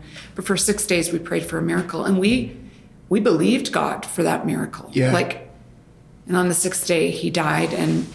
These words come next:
Speaker 1: even at his funeral, um, our church was packed, and hundreds of people came to Jesus at his funeral, and it was, it was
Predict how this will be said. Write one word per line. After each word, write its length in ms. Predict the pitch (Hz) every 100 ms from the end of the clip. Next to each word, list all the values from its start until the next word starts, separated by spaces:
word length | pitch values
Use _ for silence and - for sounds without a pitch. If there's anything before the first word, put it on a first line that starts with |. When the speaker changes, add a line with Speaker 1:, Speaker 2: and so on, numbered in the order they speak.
| - -
Speaker 1:
even 400 | 240 269 269 254
at 120 | 196
his 160 | 202 202
funeral, 520 | 202 185 170 - - - - - - -
um, 360 | 87 82 80 180 - - - - - -
our 80 | 165
church 280 | - 196
was 140 | - 156
packed, 420 | - 185 170 -
and 100 | 165
hundreds 380 | 160 208 196 190
of 60 |
people 200 | - 180
came 200 | - 185
to 80 | 160
Jesus 420 | 151 - - -
at 60 | -
his 100 | 160
funeral, 460 | - 90 - 87 87
and 100 | 87
it 80 | -
was, 380 | - - - -
it 60 |
was 360 | 170 165 -